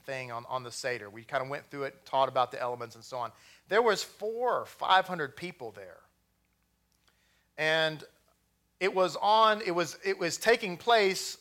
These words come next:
uh, what was normally their Maundy, Thursday, uh, night, which, um,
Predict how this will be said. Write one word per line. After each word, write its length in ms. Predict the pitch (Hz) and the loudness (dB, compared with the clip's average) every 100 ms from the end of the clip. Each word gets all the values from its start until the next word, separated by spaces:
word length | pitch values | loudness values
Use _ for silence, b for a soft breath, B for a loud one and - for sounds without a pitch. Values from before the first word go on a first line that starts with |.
| - | 4
uh, 160 | 156 | 4
what 180 | 151 165 | 4 -2
was 180 | 165 135 | -6 -6
normally 460 | 170 208 226 202 175 | -2 0 2 0 2
their 300 | 165 160 151 | 4 4 2
Maundy, 640 | 151 160 185 190 175 165 | 2 4 4 4 2 0
Thursday, 880 | - 170 175 156 139 135 127 127 120 _ _ _ _ _ - | 0 0 0 -2 -2 0 0 -2 -12 _ _ _ _ _ -4
uh, 320 | 131 131 127 131 | 2 2 0 0
night, 460 | 139 120 92 - _ _ _ _ _ _ _ _ | 0 0 -4 -18 _ _ _ _ _ _ _ _
which, 580 | 135 160 165 165 - - | -4 2 2 0 -8 -4
um, 500 | 143 139 131 120 113 | 2 2 2 0 -6